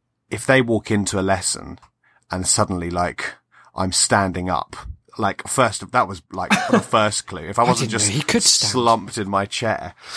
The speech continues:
Speaker 1: uh, I've probably got my top button done up s-, again,
Speaker 2: Right.
Speaker 1: you know, uh,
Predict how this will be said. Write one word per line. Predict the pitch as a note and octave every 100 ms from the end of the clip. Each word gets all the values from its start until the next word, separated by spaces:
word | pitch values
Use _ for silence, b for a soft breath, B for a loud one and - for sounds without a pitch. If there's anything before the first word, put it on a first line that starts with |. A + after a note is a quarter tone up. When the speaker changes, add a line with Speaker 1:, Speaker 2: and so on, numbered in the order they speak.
| B B -
Speaker 1:
uh, | G#2 F#2+ F#2+ -
I've | G#2 F#2
probably | - F#2 F#2
got | F2 G2+
my | F#2 F2+ - _ -
top | - G#2
button | - -
done | F#2+ G2+
up | G2 -
s-, | - -
again, | G#2 F#2+ G2 F#2+ F#2+ - -
Speaker 2:
Right. | G2+
Speaker 1:
you | G2
know, | F#2+ F#2 F#2+ G2+ -
uh, | F#2 F#2